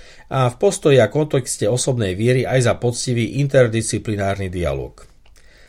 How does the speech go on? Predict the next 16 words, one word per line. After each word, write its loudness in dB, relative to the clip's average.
V -8
rôznych 8
vetvách 4
kresťanstva 2
tento 2
krok 6
neviedol 4
k -12
strate 0
kresťanskej -4
spirituality 0
ani 2
k 4
rozpadu 4
spoločenstiev. 0
Naopak, 0